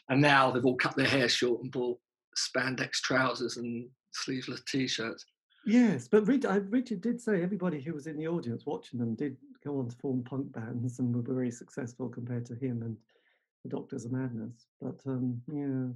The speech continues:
Speaker 2: it's interesting 'cause Joe Strummer was in the one oh one ers, and he looked a bit of an old hippie, actually, 'cause
Speaker 1: Yeah, yeah, well, he was another one. I mean, he got away with that. Somehow he got away with that, but 'cause the Clash were so good. But he, yeah, I mean, I'd seen him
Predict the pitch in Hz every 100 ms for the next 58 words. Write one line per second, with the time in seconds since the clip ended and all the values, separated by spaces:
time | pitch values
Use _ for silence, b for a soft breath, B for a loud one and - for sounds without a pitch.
0 | - 214 254 277 202 139 170 180 180 214
1 | 185 - 202 180 127 131 135 139 139 139
2 | 139 151 160 117 135 135 160 - 131 135
3 | 135 139 135 - 156 123 113 - _ 127
4 | 120 139 185 165 175 147 143 175 151 143
5 | 156 131 113 - _ 120 113 104 98 117
6 | 120 120 127 147 147 123 156 165 104 113
7 | - - 160 147 127 123 117 120 120 123
8 | 120 113 110 131 104 - _ _ _ -
9 | 117 131 - 120 - 120 117 110 135 107
10 | 123 113 139 127 120 143 104 - - -
11 | 117 127 - 139 123 123 123 110